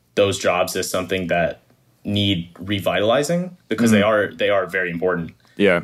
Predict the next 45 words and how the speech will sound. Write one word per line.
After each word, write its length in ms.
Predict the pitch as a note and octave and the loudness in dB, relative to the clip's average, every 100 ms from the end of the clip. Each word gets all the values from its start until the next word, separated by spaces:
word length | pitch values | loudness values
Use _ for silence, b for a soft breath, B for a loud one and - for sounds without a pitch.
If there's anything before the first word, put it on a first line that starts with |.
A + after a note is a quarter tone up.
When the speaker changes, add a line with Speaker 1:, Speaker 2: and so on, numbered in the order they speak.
| - | 0
Speaker 1:
And, 280 | F#2 F2 E2+ | 0 0 0
um, 560 | F#2 F2 E2+ D#2+ D#2+ E2 b b b b _ _ _ _ _ _ _ _ _ _ _ _ _ _ _ | 0 0 0 -2 -6 -10 b b b b _ _ _ _ _ _ _ _ _ _ _ _ _ _ _
yeah, 180 | A#2+ A2+ | 0 2
like, 220 | G#2+ G#2+ | 4 2
a-, 280 | G2+ A#2 G2+ A2+ | 2 2 0 0
any, 200 | A#2 G#2 | -2 0
anything 460 | A2+ A#2 A#2 G#2+ | -2 -2 -4 -6
to, 340 | G2 G2 F#2 F2+ | -4 -2 0 -2
to 100 | G#2+ | -4
give 180 | G#2 G2 | -2 -2
people 240 | A2+ F#2+ | -2 -2
a 40 | F2 | -2
means 240 | F2 E2+ | -4 -6
to 60 | E2+ | -8
do 180 | E2+ F2 | -6 -2
that 220 | E2+ D#2+ | 0 0
is, 240 | E2 - | -4 -6
is 120 | G2 | -4
a 80 | F#2 | -4
win 180 | E2+ E2+ | -4 -4
in 80 | D#2+ | -6
my 180 | D#2+ D#2+ | -8 -6
book. 340 | E2+ E2 - - | -2 -2 -4 -12
Speaker 2:
Yeah. 340 | - G2 F2 D#2+ - _ _ _ - - | 0 2 4 0 -6 _ _ _ -10 -2
I 100 | B2 | 2
think 120 | D3+ | 2
it's 100 | A#2+ | 2
also 200 | G#2+ G#2 | 0 0
really 200 | G2+ G2 | 0 0
important. 300 | F#2+ G2 F#2 | 0 -2 -2
Just, 120 | G2+ | 0
like, 120 | A2+ | 0
the 140 | G#2 F2+ | 0 0
arts, 280 | G#2 A2+ - | 0 -2 -4
like, 120 | A2+ | -6
we 240 | G2 B2+ - | -2 -2 -2
are, 180 | A2+ | -2
we 240 | A2+ B2 B2+ | 0 2 2
would 160 | A#2 | 0
not 160 | A2 A#2 | -2 -2
have 160 | A2+ G2 | -2 -6
anything 500 | G2+ G2 F#2+ F2+ E2+ _ _ _ _ _ _ | -10 -12 -10 -10 -12 _ _ _ _ _ _
around 340 | G#2+ G2+ F#2+ F#2 | 0 2 0 0
us 180 | F2+ G#2 | -4 -4
without 500 | G2+ F#2 F2+ F2 | -2 0 2 0